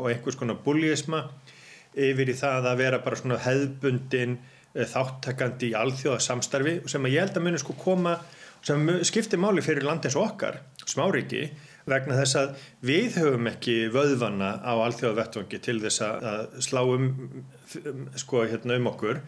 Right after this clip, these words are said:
Heldur verðum við að treysta á að lögin, reglurnar og alþjóðakerfi virki og þess vegna er þetta mjög gott fyrir lítið ríki eins og Ísland að Bandaríkin sé að breyta stefnu sinni frá tweetstefnu yfir í það að vera svona meira hefðbundið.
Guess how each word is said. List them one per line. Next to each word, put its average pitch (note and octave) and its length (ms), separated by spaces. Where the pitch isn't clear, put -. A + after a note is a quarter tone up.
Heldur B2+ 220
verðum F3 340
við G#3 160
að G#2+ 140
treysta F3 420
á - 20
að A2 280
lögin, A#2+ 500
reglurnar A2 600
og A2+ 120
alþjóðakerfi B2 540
virki C3+ 360
og G2+ 120
þess - 160
vegna A2 120
er G2 100
þetta G2 140
mjög A#2 600
gott C3 320
fyrir G#2+ 360
lítið B2+ 400
ríki C3 240
eins G2 120
og A2 120
Ísland G2 440
að A2 400
Bandaríkin A#2+ 440
sé A2+ 120
að G#2 180
breyta A#2 420
stefnu C3 440
sinni G2+ 240
frá A2+ 180
tweetstefnu B2 640
yfir G#2 200
í F#2+ 40
það G#2 220
að G2+ 140
vera G2+ 220
svona G#2 200
meira G#2+ 240
hefðbundið. B2+ 500